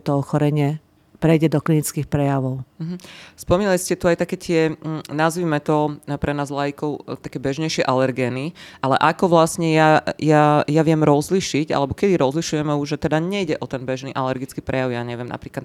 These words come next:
Speaker 2: na tie pele, ktoré ste v úvode spomínali, ale jednoducho už, už je to príznak vlastne atopickej dermatitidy. Ako s-, a-, ako to odlišiť, ako sa to prejavuje?
Speaker 1: No, nie sú to na to žiadne laboratórne vyšetrovacie metódy, bohužiaľ.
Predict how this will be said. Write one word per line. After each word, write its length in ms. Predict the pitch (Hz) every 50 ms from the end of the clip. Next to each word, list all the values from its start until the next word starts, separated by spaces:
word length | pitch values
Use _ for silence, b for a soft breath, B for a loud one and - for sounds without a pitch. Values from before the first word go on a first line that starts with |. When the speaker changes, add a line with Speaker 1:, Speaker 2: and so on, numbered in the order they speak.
| - -
Speaker 2:
na 200 | 131 131 123 -
tie 80 | - 139
pele, 240 | - - 120 107 113 127
ktoré 240 | - - 135 - -
ste 160 | - - 127
v 80 | 139 127
úvode 240 | 113 123 123 127
spomínali, 480 | - - 139 127 131 131 139 147 160 180 - B B B B B B B B B B B B B
ale 240 | B - 139 143 151
jednoducho 260 | 156 156 156 - 156
už, 160 | - 147 143 - - B B B B B B
už 180 | B 170 180 175 180
je 100 | 180 170
to 80 | -
príznak 460 | 160 - 160 139 143 135 151 151 151
vlastne 320 | 139 139 135 135 - - 147
atopickej 480 | 127 120 - - - - - - 139
dermatitidy. 580 | 120 127 123 135 131 127 - 127 - - 135 123
Ako 220 | - 139 139 -
s-, 140 | - - - -
a-, 160 | 101 127 139
ako 220 | - - - 139 -
to 80 | - 147
odlišiť, 340 | 147 151 156 156 - 151 139
ako 120 | 135 - -
sa 80 | - 151
to 80 | - 151
prejavuje? 500 | - 151 131 123 131 131 120 113 107 120 - - B B B B B B B B B
Speaker 1:
No, 140 | B 190 185
nie 160 | 202 233 233
sú 100 | - -
to 140 | - 202 190
na 100 | 175 190
to 140 | - 202
žiadne 320 | 180 147 190 180 190 196 185
laboratórne 720 | 160 170 165 165 185 180 175 170 - 180 170 156 175 170 165 156
vyšetrovacie 640 | 165 160 - 196 160 170 165 165 165 - - 160 143
metódy, 420 | 147 139 139 - 160 151 139 151
bohužiaľ. 640 | 139 143 143 135 156 147 135 147 151 160 180 190